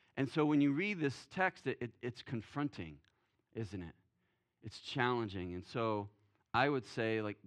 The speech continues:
we have a decision that we need to make in our lives. And so James is challenging us. He's saying, "You need to get rid of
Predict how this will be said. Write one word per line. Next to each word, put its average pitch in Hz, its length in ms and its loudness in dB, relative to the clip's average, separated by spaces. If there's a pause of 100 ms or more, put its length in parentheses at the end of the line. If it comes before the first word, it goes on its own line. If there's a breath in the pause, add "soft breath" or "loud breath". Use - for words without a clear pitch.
we 135 220 4
have 123 560 0 (160)
a 107 120 -2
decision 95 800 -8 (640)
that 104 140 0
we 120 100 -2
need 120 160 -2
to 113 80 -4
make 135 480 -4 (580)
in 117 160 0
our 127 160 2
lives. 113 580 -2 (100)
And 104 140 -4
so 110 280 -4
James 127 380 -2
is 98 120 -8
challenging 95 640 -6
us. 90 160 -8
He's 113 120 -8
saying, 117 280 -4
"You 143 80 0
need 185 160 -4
to 110 80 -6
get 101 320 -4
rid 101 580 -4 (380)
of 98 200 -6